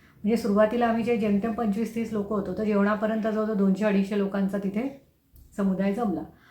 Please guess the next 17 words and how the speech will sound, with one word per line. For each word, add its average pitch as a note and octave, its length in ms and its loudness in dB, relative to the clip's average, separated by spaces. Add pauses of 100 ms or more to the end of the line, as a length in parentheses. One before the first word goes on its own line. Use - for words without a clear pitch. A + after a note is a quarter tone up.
(280)
आणि G#3 140 2
इतकी B3+ 440 -2
गर्दी C4 320 2
झाली A3+ 280 0
की B3+ 140 -6
मला A#3 480 2
माझे G3+ 280 2
पाय G#3+ 500 0
पुढे G#3 320 0
हलवता G3 420 0
येईनात, G#3 280 0
मागे F3+ 260 -2
हलवता G3 340 0
येईनात, G3+ 200 -2
काहीच G3+ 260 0
करता E3+ 320 -2
येईना. E3 180 -6